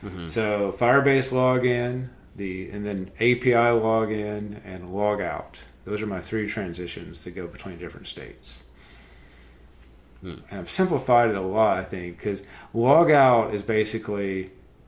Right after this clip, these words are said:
Speaker 2: no, you're not, you're definitely not authenticated anymore. Just move right to the unauthenticated state.
Speaker 1: Mm-hmm.
Speaker 2: And then the different logins will probably happen in order of Firebase and then A P I.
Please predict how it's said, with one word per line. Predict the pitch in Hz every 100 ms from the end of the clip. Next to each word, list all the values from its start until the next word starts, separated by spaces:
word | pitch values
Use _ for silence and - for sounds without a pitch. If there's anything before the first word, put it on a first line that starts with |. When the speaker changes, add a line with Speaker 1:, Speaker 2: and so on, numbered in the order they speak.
| - - - - -
Speaker 2:
no, | 104 107
you're | 101 113
not, | 113 113
you're | 117
definitely | 120 120 120 107
not | 107 - -
authenticated | 117 95 90 87 82
anymore. | 80 78 78 78 80
Just | 95 104
move | 104 127 127 113
right | 113 110
to | -
the | 101
unauthenticated | 92 95 90 87 90 85 85 82 76
state. | - 78 80 - - - - - - - - - - - - _ - -
Speaker 1:
Mm-hmm. | 101 90 82 78 - - - - - _ - - - - - - - - - -
Speaker 2:
And | 107
then | 110 98
the | 90
different | 131 131 120 90
logins | 101 120 131 113 101 95 92 95
will | 98 107
probably | - - 185 220 165 139
happen | 117 120 117 123
in | 110 117
order | 127 147 107 101
of | 90
Firebase | - 120 123 113 110 107 104
and | 104
then | 120
A | 98 101
P | 87 92
I. | 95 82 80 80